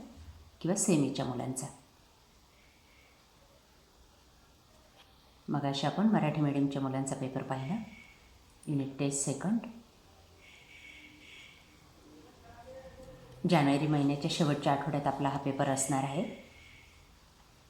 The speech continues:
व्यवस्थितरित्या सराव करा, काही अडचण असल्यास कमेंट करून विचारा.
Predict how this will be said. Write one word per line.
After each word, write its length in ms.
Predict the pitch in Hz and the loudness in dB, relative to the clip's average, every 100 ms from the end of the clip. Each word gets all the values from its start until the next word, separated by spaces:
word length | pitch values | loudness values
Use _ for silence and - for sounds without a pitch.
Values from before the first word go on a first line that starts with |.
| - - - - - - - - - - | -20 -20 -20 -20 -20 -20 -20 -20 -20 -8
व्यवस्थितरित्या 800 | 151 135 139 - 147 143 139 143 | -2 -2 -2 -2 -4 -2 -2 -2
सराव 360 | - 143 131 131 | 0 0 0 -2
करा, 220 | 147 196 | -2 -2
काही 200 | 175 139 | -2 -2
अडचण 300 | 131 - 143 | -2 0 0
असल्यास 360 | 143 156 165 | 0 -2 -4
कमेंट 280 | - 139 131 | 0 0 0
करून 220 | 131 139 | 0 0
विचारा. 400 | 175 156 - 117 | 2 0 -4 -10